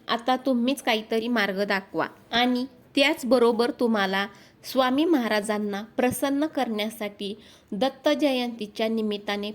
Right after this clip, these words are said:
फक्त एक अशी साधी सोपी सेवा ही करायची आहे की तुम्हाला दररोज दत्त जयंतीपर्यंत किंवा त्याच्या पुढे देखील तुम्ही अकरा माळी श्री स्वामी समर्थ महाराजांचा नामजप हा करायचा आहे.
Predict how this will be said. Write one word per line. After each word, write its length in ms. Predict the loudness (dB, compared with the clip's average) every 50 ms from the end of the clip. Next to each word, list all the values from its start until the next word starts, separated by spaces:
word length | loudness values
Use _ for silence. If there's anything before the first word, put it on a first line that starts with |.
| -6 -8
फक्त 280 | -8 -8 -8 -6 -4
एक 220 | -4 -4 -4 -6 -8 -8
अशी 300 | -8 -8 -6 -6 -6 -6
साधी 380 | -4 -4 -2 -2 -2 -2 -4 -4
सोपी 340 | -2 -4 -4 -2 -4 -6 -6
सेवा 320 | -4 -2 -2 -2 -2 -2
ही 180 | -4 -4 -6 -4
करायची 440 | -2 -2 -2 -2 -2 -4 -4 -4
आहे 220 | -4 -4 -4 -6 -8
की 280 | -8 -8 -6 -6 -6 -6 -10 -16 -20 -20 -20 -20 -20 _ _
तुम्हाला 520 | 0 0 2 2 0 0 -2 -4 -6 -6 -10 -12 -12
दररोज 640 | -4 0 0 2 2 2 0 0 0 -2 -2 -4 -10 -18 -20 _ _ _ _ _ -6
दत्त 280 | -6 -6 -4 2 2 2
जयंतीपर्यंत 1300 | 4 4 2 2 2 2 0 -2 -2 -4 -8 -10 -10 -10 -8 -2 -2 0 0 0 -2 -2 -2 -2 -4 -4 -4 -2
किंवा 300 | -4 -2 0 0 0 0
त्याच्या 340 | 0 -2 -2 -2 -2 -4 -4
पुढे 280 | -4 -4 -2 0 0
देखील 440 | 0 0 -2 -2 -2 -4 -4 -2 -4
तुम्ही 280 | -4 -2 -2 -2 -4 -6 -10 -16 -20 -20 -20 -20 -12 -4 -2
अकरा 380 | -2 -2 -2 -2 0 2 4 4
माळी 380 | 4 4 2 0 -2 -4 -6
श्री 460 | -8 -12 -18 -20 -4 0 2 2 2
स्वामी 480 | 0 -2 -4 -2 -2 -2 -2 -2 -2 -2
समर्थ 420 | -2 -4 -2 -2 -4 -4 -4 -4
महाराजांचा 840 | -4 -2 -2 -4 -4 -2 -2 -2 -2 -4 -4 -6 -6 -6 -6 -6 -6 -6 -6 -4
नामजप 600 | -2 -2 0 -2 -2 -2 -4 -2 -2 -4 -6 -6 -8 -6
हा 100 | -6 -6
करायचा 540 | -6 -6 -6 -4 -4 -4 -6 -6 -6 -6 -6 -4 -4
आहे. 280 | -4 -4 -4 -4 -6